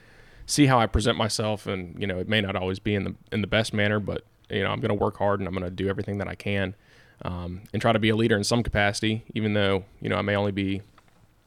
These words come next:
a blue shirt firefighter right now in the organization, or, you know, a junior officer, uh, with the military. But, um, you know, that was, that was a really awesome thing, um, and I'm really glad that I attended there.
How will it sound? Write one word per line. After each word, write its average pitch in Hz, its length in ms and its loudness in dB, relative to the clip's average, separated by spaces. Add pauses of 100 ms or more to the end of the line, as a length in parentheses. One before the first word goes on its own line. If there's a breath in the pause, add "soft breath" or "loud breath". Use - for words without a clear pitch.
(180)
a 120 80 -2
blue 131 140 4
shirt 117 240 2
firefighter 110 400 2
right 107 160 2
now 104 180 0
in 110 60 0
the 107 80 2
organization, 104 800 -2
or, 92 380 -4
you 98 100 -6
know, 92 140 0
a 95 40 -6
junior 104 380 0
officer, 98 540 -2 (360 soft breath)
uh, 95 160 -4
with 101 160 -2
the 107 60 -4
military. 101 500 2
But, - 320 -6
um, 95 420 -6 (920)
you 120 80 -4
know, 101 100 -2
that 107 160 2
was, 110 200 -2
that - 100 -2
was 110 120 0
a 98 160 -4 (160)
really 110 380 2
awesome 98 340 -6
thing, 101 360 -2 (160)
um, 92 240 -8
and 90 100 -8
I'm 98 100 -6
really 101 180 0
glad 98 220 -2
that 98 140 -2
I 95 120 -4
attended 98 360 -4
there. 92 260 -4